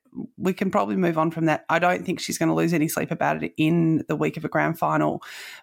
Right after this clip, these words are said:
What does it mean to Daisy Pearce? Uh, this is a storyline that's gonna be talked about, I would imagine, a lot this week. Daisy Pearce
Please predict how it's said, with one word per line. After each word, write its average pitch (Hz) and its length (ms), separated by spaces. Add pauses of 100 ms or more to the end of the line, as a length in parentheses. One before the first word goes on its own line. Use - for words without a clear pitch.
(100)
What 208 220
does 240 120
it 240 120
mean 175 320
to - 120
Daisy 151 360
Pearce? - 640
Uh, - 160
this 202 240
is 190 120
a 180 40
storyline 170 800
that's - 180
gonna 156 160
be 151 240
talked 147 260
about, 135 280 (100)
I 151 100
would 147 120
imagine, 147 360
a - 60
lot 175 300
this - 180
week. - 300 (260)
Daisy 381 320
Pearce 233 540